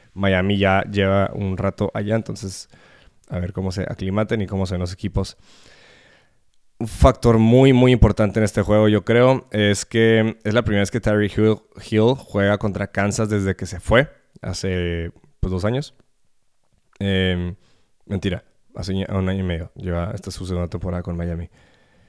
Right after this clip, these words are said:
Y aparte, cuando se fue, después de irse, eh, ca-, am, en training camp, creo, o algo así, se aventó varios comentarios tirándole a Chiefs, esp-, también a Mahomes. Entonces, como que no se fueron en lo-, en los mejores de los términos, siento.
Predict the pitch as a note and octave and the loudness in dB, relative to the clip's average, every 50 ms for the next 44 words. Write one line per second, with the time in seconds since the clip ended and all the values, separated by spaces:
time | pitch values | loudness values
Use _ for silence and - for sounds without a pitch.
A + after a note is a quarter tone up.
0 | _ _ _ - - A2 - - B2 B2+ - E3+ E3 - D#3+ D#3+ D#3 C3 A2 G2 | _ _ _ -4 -2 0 4 4 4 4 4 0 -2 0 0 2 2 2 2 0
1 | - - G#2+ G#2 G#2+ A2 A2+ G#2 - - G#2 G2 G#2 G#2+ G#2 G#2 G2 G2 A#2 G2+ | 0 0 2 4 4 6 4 2 2 0 0 2 2 0 0 0 -2 -4 -4 -6
2 | G2+ G#2 F#2+ G2+ G2 G2 F#2+ F#2 F#2 F#2 F2+ F#2 - - G2 - - G2+ F#2+ F#2 | -4 -4 -4 -2 -2 0 0 -2 -2 -2 -4 -6 -6 -8 -8 -6 -4 -2 -2 -2
3 | F2+ F2+ F2 E2+ E2+ F2 E2+ E2+ E2+ E2+ G2 - - _ _ _ - _ _ _ | 0 -2 -2 -4 -4 -6 -6 -6 -8 -8 -10 -12 -16 _ _ _ -20 _ _ _
4 | _ _ _ _ _ - - G#2+ F#2+ - - G2 G2+ G#2+ A2 G#2 G#2+ G2+ F2+ - | _ _ _ _ _ -10 -8 -6 -6 -4 -4 -4 -2 -2 -2 -4 -4 -4 -2 -2
5 | F#2 G2+ - G1+ G1+ G1+ - - A2+ A2+ - A#2+ C3+ C#3+ _ _ _ _ _ _ | -4 -4 -6 -6 -4 -4 -4 -4 -6 -6 -6 -6 -8 -8 _ _ _ _ _ _
6 | _ _ _ _ _ - - A#2 A#2 G#2 A#2+ B2+ D3+ D#3+ D3 F3+ C#3+ A2+ G2 A2+ | _ _ _ _ _ -4 0 0 0 2 2 2 2 2 2 2 0 2 2 2
7 | A2+ B2+ C3 - A2 G2+ G2+ A#2 B2 F#2+ - - - G#2+ F#2+ F2+ - - - - | 2 2 0 0 -2 -2 -2 -2 -4 -4 -6 -6 -8 -8 -8 -8 -10 -10 -10 -12
8 | - - - _ - - - - - D2 - - F#2 G2 G2+ G#2 A2 A2 F#2+ - | -14 -16 -20 _ -20 -20 -18 -18 -18 -14 -10 -8 -6 -4 0 0 0 0 0 0
9 | - G2 F#2+ F2+ F2 F2 - - - - _ _ _ _ - - - A#2 A#2 B2+ | 0 0 0 0 -2 -6 -10 -12 -14 -20 _ _ _ _ -20 -18 -14 -12 -12 -10
10 | D3+ D#3 E3+ E3 D#3+ C3 A#2+ G#2 G2 - B2+ A2 - A#2+ A#2+ B2 C3 C3 B2+ B2+ | -10 -6 -4 -4 -2 -2 0 -2 -2 -2 -2 -2 0 2 2 2 2 2 2 2
11 | B2 A#2 A2 F#2 G#2 G#2 G#2 E2+ G#2 G#2 G2 G2 G2 G2+ G2 F#2+ F#2 F#2 F#2 F2 | 2 2 0 0 0 -2 -2 -2 -2 -2 -2 -2 -2 -2 -2 -2 -2 -2 -4 -4
12 | - - - G2 F#2+ F#2 G2+ A2+ A#2+ A#2+ A2+ G2 - - G#2+ G#2 G#2+ A#2+ B2 A#2 | -6 -6 -4 -2 0 2 4 4 4 2 0 0 0 0 0 0 0 0 -2 -2
13 | - - B2 B2 B2 C#3+ D3+ D3+ - | -2 -2 -4 -4 -2 -2 -2 -2 -4